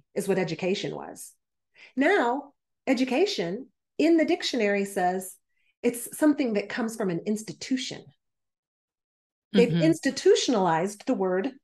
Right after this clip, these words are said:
Speaker 1: education, and we all buy it because we were all born in the last fifty years. Me, almost. You know, and so we, we don't know what we don't know. So getting these dictionaries is important. The eighteen twenty-eight dictionary,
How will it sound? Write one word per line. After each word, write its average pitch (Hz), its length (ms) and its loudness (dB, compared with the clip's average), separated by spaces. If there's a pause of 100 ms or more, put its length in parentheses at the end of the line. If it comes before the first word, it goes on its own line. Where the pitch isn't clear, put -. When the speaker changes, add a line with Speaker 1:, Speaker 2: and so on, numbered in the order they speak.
(220)
Speaker 1:
education, 311 720 0 (380)
and 302 160 6
we 349 140 8
all 349 300 6
buy 403 280 6
it - 200 2 (240)
because 277 280 2
we 311 140 4
were 311 180 6
all 302 240 6
born 320 480 2 (580)
in 320 140 8
the 320 80 8
last 311 280 6
fifty 349 260 2
years. 392 640 2 (640)
Me, 262 220 0
almost. - 560 -10 (300)
You 262 100 4
know, 269 280 4
and 285 180 2
so 285 220 2
we, 269 160 0
we 262 200 0
don't 285 280 2
know 277 240 4
what 269 180 -2
we 262 80 0
don't 240 260 -4
know. 240 240 -4 (220)
So - 140 -4
getting 277 400 0
these 269 200 0
dictionaries 208 600 -4
is 185 100 -6
important. 185 540 -4
The 190 120 0
eighteen 214 300 -4
twenty-eight 214 420 0
dictionary, 170 520 -6